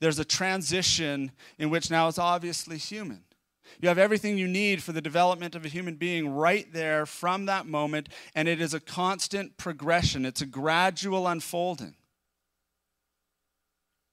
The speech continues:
No magic moment. The only magic moment I know of is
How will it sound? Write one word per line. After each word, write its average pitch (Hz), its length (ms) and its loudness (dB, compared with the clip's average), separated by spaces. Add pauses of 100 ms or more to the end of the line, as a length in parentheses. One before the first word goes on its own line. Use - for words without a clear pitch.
(1120)
No 156 120 -2
magic 180 420 0
moment. 156 380 -2 (800)
The 151 60 -2
only 175 100 2
magic 175 320 2
moment 170 360 -2
I 151 140 0
know 160 320 -2
of 147 100 -4
is 143 240 -4